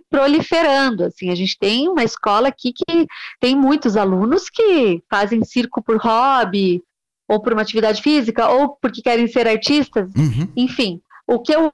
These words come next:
Speaker 1: acho que aconteceu é que as grandes companhias, né, por exemplo, o Circo du Soleil, transformou o circo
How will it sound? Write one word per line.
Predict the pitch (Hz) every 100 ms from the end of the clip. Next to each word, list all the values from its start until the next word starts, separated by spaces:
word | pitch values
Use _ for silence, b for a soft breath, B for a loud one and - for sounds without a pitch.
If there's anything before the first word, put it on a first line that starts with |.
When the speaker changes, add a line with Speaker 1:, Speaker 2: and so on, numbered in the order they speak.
| -
Speaker 1:
acho | 277 330 - 254
que |
aconteceu | 214 220 202 247 247 294 339 381
é | 285
que | 285
as | 254
grandes | 214 262 269 -
companhias, | - 220 202 202 202 247 294 202 -
né, | 190 240
por | 220
exemplo, | 190 196 196
o |
Circo | 190 208 - 208
du | 202
Soleil, | - 277 262 247 349 359 B -
transformou | 320 339 - 370 392 294 269 320 453 B B -
o | 311
circo | 359 - 330 415 - 494